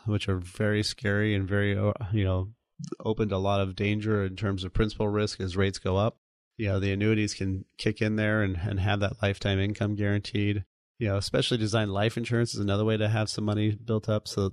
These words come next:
there's lots of different sources. One of the things we do is we create that blueprint to worry less wealth,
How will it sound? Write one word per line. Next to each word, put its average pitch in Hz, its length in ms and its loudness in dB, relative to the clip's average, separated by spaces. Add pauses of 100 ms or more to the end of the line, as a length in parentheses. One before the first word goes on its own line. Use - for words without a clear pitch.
there's 110 200 0
lots 127 360 0
of 107 60 -4
different 104 220 -2
sources. 104 680 0 (240)
One 156 160 2
of 147 60 6
the 127 60 2
things 110 200 -2
we 110 80 0
do 107 160 2
is 98 140 0
we 110 100 -2
create 107 380 2
that - 240 -2
blueprint 107 380 0
to 98 100 -2
worry 98 180 2
less 95 300 0
wealth, 95 360 0